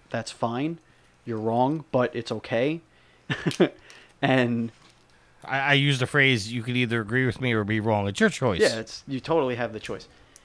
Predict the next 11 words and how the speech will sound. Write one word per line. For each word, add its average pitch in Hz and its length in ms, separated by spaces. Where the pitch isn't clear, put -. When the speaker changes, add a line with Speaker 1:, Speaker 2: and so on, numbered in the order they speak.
Speaker 1:
Um, 110 400
and 147 100
I 139 60
think 175 180
that's 151 160
a 147 60
distinction 131 480
that 117 80
a 117 60
lot 117 200
of, 107 200